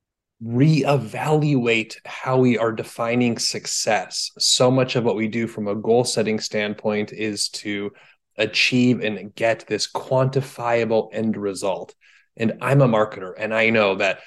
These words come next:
as soon as we can identify this quantifiable end result, this guarantee, that's when we can sell people more.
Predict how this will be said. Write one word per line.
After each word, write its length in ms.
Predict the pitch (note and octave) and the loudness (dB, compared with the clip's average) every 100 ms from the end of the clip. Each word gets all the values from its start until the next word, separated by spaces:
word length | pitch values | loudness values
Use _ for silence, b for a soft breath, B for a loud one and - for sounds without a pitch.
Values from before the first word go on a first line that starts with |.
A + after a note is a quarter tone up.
| B _ | B _
as 180 | A2+ G#2+ | -2 2
soon 280 | - C3+ C3+ | 4 6 6
as 140 | B2+ | 6
we 140 | B2 B2+ | 4 2
can 180 | B2+ | 2
identify 640 | A2 G#2+ A2+ A2+ - G#2 G#2 | -6 -2 0 0 -2 -2 0
this 240 | G2+ - | -2 -6
quantifiable 1120 | - - A#2+ B2 B2 C3 A#2+ A#2 A#2+ A2 G#2+ | -6 -2 2 2 2 -2 0 2 2 2 -2
end 280 | - A#2 A#2 | -4 -2 -2
result, 600 | A2+ A2 G2+ A2 G#2 G2+ - | 0 -2 -2 -2 -2 -4 -8
this 220 | G#2+ G#2 | -12 -12
guarantee, 1200 | - B2+ C3+ C3+ B2 - - - C#3 C#3 A2 F2 _ _ _ _ _ | -4 2 6 6 4 -2 -14 -8 0 2 2 -4 _ _ _ _ _
that's 260 | A#2 B2 | 0 0
when 140 | - A2+ | 2 2
we 80 | A2 | 2
can 220 | A2+ G#2+ | 0 -2
sell 420 | - - D3 D3 | 0 2 4 2
people 380 | C#3+ A2+ - F#2+ | 2 -2 -2 -8
more. 380 | F#2 F2+ - | -8 -12 -14